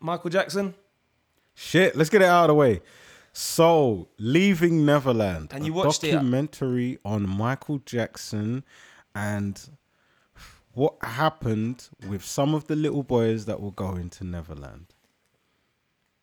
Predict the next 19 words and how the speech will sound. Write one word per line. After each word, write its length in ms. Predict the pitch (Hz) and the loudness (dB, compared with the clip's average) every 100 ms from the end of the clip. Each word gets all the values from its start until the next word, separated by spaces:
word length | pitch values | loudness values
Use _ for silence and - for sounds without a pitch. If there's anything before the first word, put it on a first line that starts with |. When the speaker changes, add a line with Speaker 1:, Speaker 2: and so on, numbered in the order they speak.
| _ _ _ - | _ _ _ -10
Speaker 2:
I, 160 | 120 123 | -8 -2
I 140 | 131 147 | 0 2
watched, 440 | 151 139 - - | 2 0 -2 -4
like, 360 | 117 113 - - _ _ _ _ _ _ _ _ _ 104 | -2 -4 -10 -20 _ _ _ _ _ _ _ _ _ -18
the 80 | |
first 480 | - - 147 143 - | -16 -2 0 0 -2
half 400 | - 143 123 117 | -6 -2 0 -2
of 100 | 107 | -8
the 80 | 104 | -14
first 440 | - 120 107 - | -10 -6 -6 -8
half. 500 | - 107 87 80 _ _ - | -10 -8 -8 -10 _ _ -18
So 220 | - 95 | -12 -10
we 140 | 98 | -8
got 200 | 101 135 | -6 -6
up 120 | 123 - | -6 -8
to 80 | |
the 60 | 117 | -8
bit 240 | - 117 - | -8 -10 -8
where 340 | 101 101 98 | -8 -8 -10